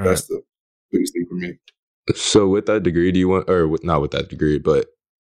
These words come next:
Speaker 3: within marine biology, do you wanna do, like, conservation, like,
Speaker 2: Yeah.
Speaker 3: stuff like that? Yeah.
Speaker 1: Mm,
Speaker 3: Okay.
Speaker 1: that's dope.
Speaker 3: That's
Speaker 2: Um,
Speaker 3: dope.
Speaker 2: mainly conservation in large marine animals like,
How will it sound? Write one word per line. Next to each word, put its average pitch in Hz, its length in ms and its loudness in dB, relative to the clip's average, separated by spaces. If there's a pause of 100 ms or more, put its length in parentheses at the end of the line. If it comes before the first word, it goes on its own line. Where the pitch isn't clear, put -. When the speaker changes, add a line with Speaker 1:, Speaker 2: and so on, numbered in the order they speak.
(180)
Speaker 3:
within 90 340 0
marine 82 260 0
biology, 78 440 2
do 78 80 2
you 80 80 4
wanna 80 160 -4
do, 85 120 2
like, 78 200 0 (320)
conservation, 82 840 0
like, 76 380 -4 (420)
Speaker 2:
Yeah. 95 120 0
Speaker 3:
stuff 85 220 2
like 78 140 0
that? 80 260 0
Yeah. - 120 -8 (100)
Speaker 1:
Mm, 87 220 -4
Speaker 3:
Okay. - 140 -8
Speaker 1:
that's 90 200 0
dope. 85 300 0
Speaker 3:
That's 92 180 -2
Speaker 2:
Um, 87 60 0
Speaker 3:
dope. 80 320 2
Speaker 2:
mainly 110 300 4
conservation 101 640 0
in 90 60 -6
large 90 220 0
marine 90 240 -2
animals 87 460 -4
like, 80 220 0